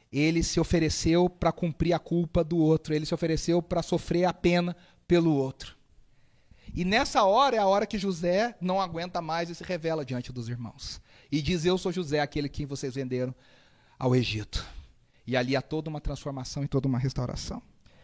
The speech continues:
Judá se torna um novo homem que não é governado mais por seus instintos. Ele experimenta um verdadeiro arrependimento. E esse é o primeiro passo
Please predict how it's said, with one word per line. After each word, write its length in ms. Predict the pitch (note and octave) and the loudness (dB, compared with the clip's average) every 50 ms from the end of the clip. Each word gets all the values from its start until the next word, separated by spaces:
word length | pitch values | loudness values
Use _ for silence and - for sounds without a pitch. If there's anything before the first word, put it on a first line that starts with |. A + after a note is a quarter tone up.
| - - - - - - - - G#2+ - | -20 -20 -20 -20 -20 -20 -20 -20 -4 8
Judá 640 | A#2 D3+ E3 D#3 E3+ F3 F#3 G3 G3 F#3+ F#3 E3 - | 12 12 12 12 12 10 10 10 8 6 4 2 0
se 180 | - - E3 D#3 | -2 0 0 6
torna 300 | - F3 F3 F#3 F3+ F3+ | 8 8 8 10 8 6
um 40 | F3+ | 6
novo 280 | F3+ F3+ F#3 E3 F3 | 6 4 6 6 4
homem 340 | E3+ E3 E3 E3 E3 D#3+ D3+ | 4 6 4 4 2 0 -2
que 100 | - E3 | -2 0
não 140 | D3+ D#3+ F3 | 2 4 4
é 60 | F3+ | 6
governado 560 | E3 F#3 F3 F3+ F3 E3+ D#3+ D#3 E3 D#3+ E3 | 6 6 6 6 4 4 2 0 0 0 0
mais 200 | D#3 D#3 D#3+ - | 0 0 0 0
por 140 | - - D#3 | 0 -2 -2
seus 220 | - E3 D#3+ D3+ | 0 -2 0 0
instintos. 600 | E3+ D#3+ - - - D#3+ D3+ D3 - - - - - - - - - - - | -2 -2 -2 -4 -4 -4 -4 -4 -8 -12 -16 -16 -20 -20 -20 -20 -20 -6 -2
Ele 120 | C#3 D3 | 0 0
experimenta 760 | D3 - F3 E3 E3 E3+ F3 F3+ F#3 F#3+ - - G3+ G3 - - _ - _ _ _ _ | 4 4 6 6 6 6 6 6 6 4 2 2 2 2 0 -4 _ -20 _ _ _ _
um 140 | C#3 D#3 D#3+ | -4 -4 0
verdadeiro 600 | C#3+ D#3+ E3+ E3 E3+ D#3+ D3 C#3+ F3 F#3+ G#3+ G3+ | 2 2 2 4 2 2 4 4 6 6 6 6
arrependimento. 840 | F#3+ - F#3+ - G3 F#3 F3 G3 F3 D#3 C#3+ C#3 C3+ - - - - _ _ _ _ _ _ _ _ - | 4 2 2 2 2 4 4 2 2 2 2 0 -2 -4 -8 -12 -12 _ _ _ _ _ _ _ _ 2
E 120 | B2 C3+ | 4 6
esse 220 | D3 C#3+ - - | 6 6 6 6
é 40 | D#3+ | 4
o 60 | D3 | 8
primeiro 500 | - - - C#3+ C#3 C#3 C#3+ D3 D3+ D#3 | 8 8 8 8 6 6 6 6 6 6
passo 600 | D3 - - D3 C3+ C3 - - - - - - | 4 0 -2 -2 -2 -2 -4 -6 -6 -8 -12 -14